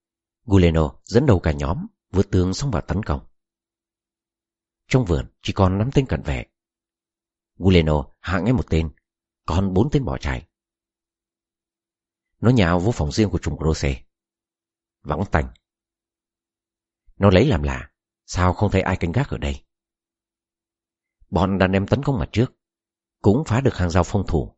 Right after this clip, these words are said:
chạy tới nhập bọn. Lục soát khắp nơi, trong ngoài, vẫn không tìm ra được mục tiêu. Thân hình rành ràng của trùm Croce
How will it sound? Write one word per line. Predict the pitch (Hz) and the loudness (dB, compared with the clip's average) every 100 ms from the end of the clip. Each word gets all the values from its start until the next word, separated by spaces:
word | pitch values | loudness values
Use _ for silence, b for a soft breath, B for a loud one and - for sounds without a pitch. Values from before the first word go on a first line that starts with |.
| _ | _
chạy | 92 90 | -2 0
tới | - | 0
nhập | 151 - | -2 -4
bọn. | 64 - - _ _ _ _ _ _ _ _ _ _ _ _ _ _ _ | -8 -8 -16 _ _ _ _ _ _ _ _ _ _ _ _ _ _ _
Lục | 92 - | 0 2
soát | 110 - | -2 -2
khắp | 120 95 | -4 0
nơi, | 82 69 - _ | -2 -2 -8 _
trong | 151 131 | 0 0
ngoài, | 76 64 - _ _ _ _ | -2 -6 -14 _ _ _ _
vẫn | 87 85 131 | 0 2 0
không | 151 | -2
tìm | 101 82 | -2 -2
ra | 139 | 0
được | 110 76 | -2 -4
mục | - | -6
tiêu. | 80 78 - _ _ _ _ _ _ _ _ _ _ _ _ _ _ _ _ _ _ _ - | -2 -2 -4 _ _ _ _ _ _ _ _ _ _ _ _ _ _ _ _ _ _ _ 0
Thân | 143 | 2
hình | 101 87 | 2 2
rành | 90 | 0
ràng | 82 78 80 | 0 -2 -2
của | 82 | -4
trùm | - 80 | -4 -4
Croce | 80 82 - 69 - | -2 -2 -2 -6 -8